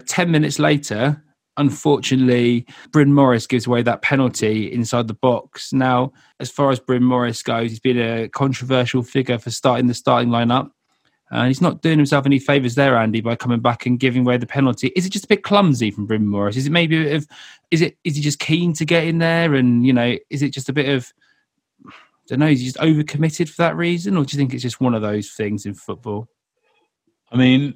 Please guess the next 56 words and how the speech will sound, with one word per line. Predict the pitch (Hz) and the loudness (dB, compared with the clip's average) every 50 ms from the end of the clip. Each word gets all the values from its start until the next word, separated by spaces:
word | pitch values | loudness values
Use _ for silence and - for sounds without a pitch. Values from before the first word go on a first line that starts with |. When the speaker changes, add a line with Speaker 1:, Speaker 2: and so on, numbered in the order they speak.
| _ - | _ -6
Speaker 2:
yeah, | - 143 127 113 110 107 104 | 0 2 2 4 4 2 2
I | 127 | 0
mean, | 139 135 135 - | 0 -2 -2 -6
the | 123 | -8
clumsy | - - 160 156 151 131 120 135 127 | -6 -2 0 0 0 0 0 0 2
was | 120 120 113 113 | 2 0 0 0
exactly | 113 101 120 110 92 - - 104 | -2 -2 -2 -4 -4 -4 -8 -6
the | 107 107 | -4 -2
word | 110 110 107 107 104 104 101 - - _ - | 0 2 2 2 0 -2 -4 -10 -20 _ -12
that | 113 - | -10 -6
I, | - 104 104 104 104 101 104 - | -4 -2 -2 -2 -4 -6 -8 -10
I | - | -8
made | 110 104 104 101 | -6 -4 -4 -4
a | 104 | -2
note | 101 101 101 | -2 -2 -2
of. | 95 95 90 | -4 -6 -8
So | - - 107 | -4 -2 -2
I'm, | 104 104 104 107 - | -2 -2 -4 -6 -6
I'm | 98 101 107 110 | -6 -4 -4 -2
now | 117 110 104 | -2 -2 -4
so | 92 - - 117 107 98 | -4 -4 -2 -2 -2 -2
professional, | - 98 - 107 101 - - 107 | -4 -6 -6 -6 -6 -4 -4 -4
I | 98 98 | -2 -2
actually | 98 - - 113 | -4 -4 -6 -6
made | 101 98 98 98 98 | -6 -4 -4 -4 -4
notes | 101 101 101 104 101 | -4 -4 -6 -6 -8
watching | - 98 - - 101 95 | -10 -14 -12 -12 -10 -10
the | 98 95 | -6 -4
game | 107 104 104 101 98 104 | -4 -4 -4 -4 -6 -8
in | 104 107 | -8 -10
advance | 98 95 - 104 101 104 - - | -10 -10 -8 -8 -8 -8 -10 -12
of | |
the | 98 95 | -12 -10
pod. | - - 113 98 98 98 - - _ _ - | -4 -2 0 0 0 -2 -6 -14 _ _ -4
Um, | 107 107 107 | -2 0 2
Speaker 1:
Don't | 107 131 131 123 | 2 2 2 2
lie | 120 117 113 107 | 4 4 4 4
to | - - | 2 0
the | 110 | -2
listeners, | 104 104 101 - - 107 95 - | 0 0 -2 -2 -4 -6 -6 -4
mate. | 101 98 92 95 - _ _ _ _ _ _ _ - | -4 -4 -4 -6 -8 _ _ _ _ _ _ _ -8
Speaker 2:
What, | 117 110 98 - 123 110 117 | -6 -6 -6 -6 -10 -10 -4
making | 120 110 110 107 - 120 | 0 2 2 2 2 0
it | 117 | -2
up | 110 - | -2 -2
as | - 113 | -2 0
we | 110 | 2
go | 107 107 104 110 120 | 2 4 4 4 4
along? | 123 117 120 143 | 4 4 4 2
Speaker 1:
<laughs> | |
Yeah. | 254 262 190 - | 2 2 2 2
Speaker 2:
Yeah, | 226 226 165 151 - 190 - 147 | 2 0 0 0 0 0 0 0
sure, | |
sure. | - 143 139 - 156 - - - - 190 175 170 - - - 160 - - - - | 0 0 -2 -2 -2 -4 -4 -2 0 0 0 0 -2 -4 -6 -8 -8 -10 -18 -16
<laughs> | - 160 - - _ - | -14 -14 -14 -14 _ -4
Um, | - 113 117 120 120 120 120 120 123 127 | 0 2 2 2 2 0 -2 -6 -10 -12